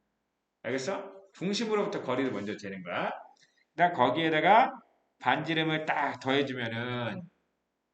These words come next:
어? 원 밖의 점까지 거리의 맥시멈이 되는 거고요. 반대로 이 점이 여기 위치에 왔을 때가 가장 거리가 최소가 되는 개념이야.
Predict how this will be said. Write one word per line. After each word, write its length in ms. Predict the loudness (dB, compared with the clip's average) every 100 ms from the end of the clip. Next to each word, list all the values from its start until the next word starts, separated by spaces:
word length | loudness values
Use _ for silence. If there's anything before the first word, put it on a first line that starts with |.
| _
어? 360 | -8 -8 -8 -14 -8
원 120 | -4
밖의 200 | -4 -4
점까지 300 | -6 -6 -6
거리의 260 | -4 -2 -2
맥시멈이 540 | -4 -6 -6 -4 -4
되는 240 | -4 -6 -6
거고요. 400 | -6 -2 0 0 -6 -16 _ _ _ _ _ _ _ _ _ _ _
반대로 840 | -2 2 2 4 4 2 0 -8 -16 _ _ _ _
이 160 | -8 -2
점이 360 | 4 6 6 6
여기 380 | 6 6 2
위치에 420 | -2 -2 -2 2 6
왔을 480 | 6 6 2 -2
때가 600 | 0 0 6 6 6 0 0
가장 360 | 2 4 2
거리가 380 | 4 4 4 0
최소가 400 | 0 -2 0 0
되는 220 | 0 -2
개념이야. 300 | -6 -10 -10